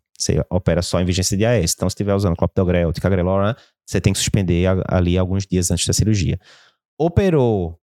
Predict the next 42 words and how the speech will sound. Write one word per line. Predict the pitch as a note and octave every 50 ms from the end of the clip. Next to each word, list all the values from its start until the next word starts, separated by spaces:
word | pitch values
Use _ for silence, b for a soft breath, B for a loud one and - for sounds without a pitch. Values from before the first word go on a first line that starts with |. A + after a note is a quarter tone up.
| -
passou | - A#2 A#2+ - - - D3 D3
a | D3 C#3
fase | - - A#2+ A2+ A2+ A#2+
ali | A2+ G#2+ G#2+ G#2+ G#2+ G#2 G2+ F#2+ G2 -
inicial | F#2+ A2 G#2+ - - - A2+ F#2+ F#2 F#2+
de | F#2 F#2
risco | F2 G2 F#2 -
de | - -
sangramento | G#2 G2 F#2 F2+ F2+ F2 - F#2+
aumentado, | F#2+ F2+ E2+ - E2+ E2 F2 E2+
et | F2 -
cetera, | - - D#2+ - - E2+
et | -
cetera. | - F#2+ F2+ G2+ - A2+ - b b b b b b b b -
Esse | B2 C#3+ F#3 A3 - - A#3
paciente, | - G#3+ G3 F#3 - - D3 A2+ F2+ F2 F2 - - - D#3+ E3+ - _ _ _ _ _ _ _ -
mesmo | A#2+ A2+ A2+ C3 E3 G#3 G3+ G3 G3 F#3
tendo | - - C3 B2+ B2+
sido | - - - A#2 G2+ G#2+
submetido | - - G#2+ G2+ G2+ - - G2
à |
cirurgia, | - - - G2 F#2 F2+ F2+ F2 G#2 A#2+ - - -
ele | A#2 B2+ C#3 C#3
vai | A2 A2 G#2 A2+ A2+ D3 F#3 G#3+ A3
para | - - G#3+ G3+ F#3
casa | F3 - - A#2 G2 F#2 F2 F2+ G2+ A#2 C3+ E3 F#3+ G3 - _ _ _ _ _ -
em | A2 A2+ A#2
vigência | B2 B2 A2 G2+ F#2 F#2+ - C3
de | A#2
dupla | A2 G2+ G2+ - - A#2
segregação | A2 A#2+ A2 G#2+ A2 A2 - - A2 A2+
durante | A#2+ A#2 A#2+ B2 - - G3
um | A3+ A3
ano, | E3 C3+ B2 A2+
porque | G#2 - - C#3 - _ _
todo | - D3+ E3+ G3+ C#4+ B3
paciente | - A#3+ G#3+ - - D#3 D3 C#3+
que | - -
teve | - C3 A#2+ C3
síndrome | - - A2 A2 G#2+ G#2 G#2
coronariana | - G2 G2 G2+ F#2+ F#2 F2+ E2+ E2+
aguda, | E2+ E2+ F2+ G2+ A2+ B2 A#2 A2+